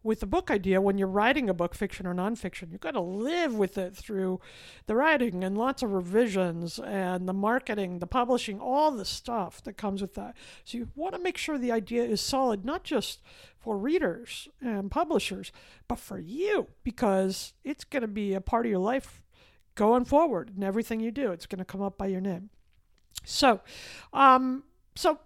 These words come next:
it's a lot of writing time, and I'm super excited about that. I, I feel good when I have these empty blocks of time. I schedule that intentionally, you know, and you know I do that on Fridays, but I feel excited to come to the desk or the notebook in the morning. I do some on the computer,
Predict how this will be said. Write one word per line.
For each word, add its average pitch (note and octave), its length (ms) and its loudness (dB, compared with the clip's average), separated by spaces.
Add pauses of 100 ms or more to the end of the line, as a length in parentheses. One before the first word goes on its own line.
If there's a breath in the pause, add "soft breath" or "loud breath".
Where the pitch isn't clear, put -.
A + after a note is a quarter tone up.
it's C4+ 180 4
a C4+ 40 0
lot C4+ 360 8
of F4 120 4
writing C#4+ 360 6
time, G3 260 -4
and A3 120 -4
I'm B3 120 -2
super - 640 -4
excited C4 880 0
about A3 380 0
that. G3 200 -2
I, A3 240 2
I A3+ 120 -2
feel C#4 440 4
good A3 540 8
when G3 160 0
I G3+ 60 -4
have G3 240 -2
these G3 240 -2 (380 loud breath)
empty B3 360 0
blocks G#3+ 440 2
of G3 120 -6
time. G#3 580 -2 (260 loud breath)
I D#4 60 -6
schedule A4 420 2
that F3+ 260 -2 (220)
intentionally, B3+ 640 0
you A3+ 100 -2
know, G#3 180 2
and A#3 120 0
you B3 80 4
know B3 160 6
I A#3 80 6
do A3+ 160 0
that G#3+ 140 4
on F#3+ 100 -4
Fridays, G3+ 440 0
but G#3 260 -4 (400 loud breath)
I G#3+ 120 -6
feel C4 420 6
excited A#3 640 4
to A3 60 -6
come G3+ 260 0
to G3 120 -4
the F#3 80 -4
desk F#3 500 -2
or A3 200 0
the F#3+ 100 0
notebook G3 440 2
in F#3+ 100 -4
the F#3 60 -2
morning. F#3 400 -2
I G#3+ 40 -10
do G3+ 160 -12
some C#4 260 -2
on C#4+ 100 0
the C4+ 60 -4
computer, G#3 580 -2